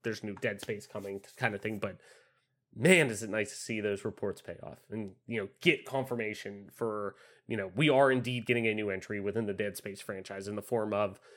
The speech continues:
a remake, reimagining, really, even, uh, of the first entry, which is just, for me, somebody who loves Dead Space, is fucking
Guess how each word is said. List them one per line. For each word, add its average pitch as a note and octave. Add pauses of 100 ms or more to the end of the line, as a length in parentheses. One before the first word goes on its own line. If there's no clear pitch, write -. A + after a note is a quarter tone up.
(160)
a A2+ (540)
remake, D#3+
reimagining, C#3+
really, C#3
even, C3+ (300)
uh, G#2
of B2
the B2
first A#2+
entry, A#2
which G2
is G#2
just, - (200)
for B2
me, E3
somebody A#2+
who A2
loves C3
Dead A#2
Space, G#2
is G#2
fucking G2